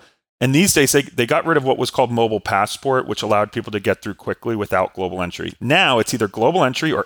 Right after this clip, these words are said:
everyone else, including foreigners. So you may be in a four-hour line behind foreigners. There's no U S citizen line at most airports.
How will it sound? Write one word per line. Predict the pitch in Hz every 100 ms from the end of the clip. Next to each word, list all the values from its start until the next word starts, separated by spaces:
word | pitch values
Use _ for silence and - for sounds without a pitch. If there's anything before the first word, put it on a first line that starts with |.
| -
everyone | 139 143 165 156
else, | 135 73 - -
including | 135 - 151 151
foreigners. | - 131 113 76 -
So | -
you | 151 196
may | 202
be | 165
in | 131
a |
four-hour | - 147 151 170 - 131 131 143
line | 131 113 107 104
behind | 120 110 123 160 170
foreigners. | 160 139 104 95 -
There's | 127
no | 147 196
U | 190
S | 180
citizen | - 196 180 160
line | 113 101 101
at | - 120
most | 113 -
airports. | 151 - - -